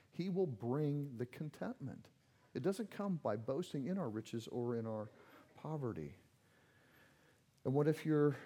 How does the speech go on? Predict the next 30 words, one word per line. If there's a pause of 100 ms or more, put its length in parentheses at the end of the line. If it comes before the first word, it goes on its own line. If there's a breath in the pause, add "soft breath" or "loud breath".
(1160 loud breath)
in
exile (200)
and
suffering
and
not
comfortable? (1300 soft breath)
And
that's
been
your
experience. (1400 soft breath)
And
you
say,
"Why
wouldn't
I
pursue
being
comfortable?
I
grew
up
in
poverty. (880 soft breath)
I
grew
up
in,